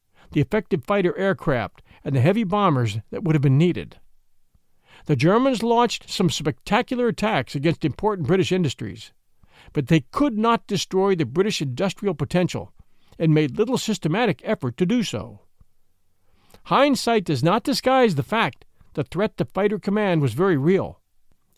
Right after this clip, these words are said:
and for the participants, it seemed as if there was a narrow margin between victory and defeat. Nevertheless, even if the German attacks on the eleven Group airfields which guarded southeast England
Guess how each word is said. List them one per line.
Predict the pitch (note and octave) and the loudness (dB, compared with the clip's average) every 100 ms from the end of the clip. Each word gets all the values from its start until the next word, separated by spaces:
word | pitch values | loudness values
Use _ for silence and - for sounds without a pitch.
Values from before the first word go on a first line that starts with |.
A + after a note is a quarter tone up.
| _ | _
and | G#3 G#3+ | 0 2
for | |
the | D#3+ | 0
participants, | B2+ C3 A#3+ - B2 G2+ - - - _ _ - | 0 -2 -2 -2 -6 -8 -12 -20 -20 _ _ -8
it | - - | -4 -2
seemed | - B3 B3+ A3+ | 0 2 2 0
as | A3 D#3+ | 2 2
if | G#3 | 2
there | G3+ | 0
was | F3 C#3 | 2 2
a | |
narrow | C#3+ F3 A#3 A3+ | 0 2 2 4
margin | F#3 F3+ A3 E3 C3 B2 | 2 4 4 4 2 0
between | B2+ E3+ C#3+ | -2 0 2
victory | D3 - G#3+ G#3+ - | 2 -2 -4 -6 -2
and | E3+ | 0
defeat. | C3 - F#3+ G#2+ - _ - - _ - - _ _ - | 0 -2 -6 -6 -14 _ -20 -20 _ -20 -20 _ _ -8
Nevertheless, | C3+ A3+ B3+ A3 G#3 C#3+ - - - - - _ _ _ | 2 2 4 4 4 2 -2 -16 -20 -20 -20 _ _ _
even | A3+ B3+ A#3 | 2 4 2
if | |
the | - | 0
German | B2 F#3 A#3 A3+ | 2 4 4 2
attacks | F#3+ - F#3 D3+ - - _ | -2 0 -2 -2 -6 -18 _
on | D#3 | 2
the | D3 | 4
eleven | D3 G#3+ G#3 A#2+ | 2 2 2 4
Group | D3+ D3+ - | 2 0 0
airfields | G3 D#3+ D3 C3 A2+ - - - - | 0 2 0 0 -2 -10 -20 -20 -6
which | D3+ - | -6 0
guarded | G3 G3 D#3 | 2 2 0
southeast | - G3 A3 A#3 G#3 - | 0 -2 0 -2 -4 0
England | F3 D3+ B2+ | 2 2 0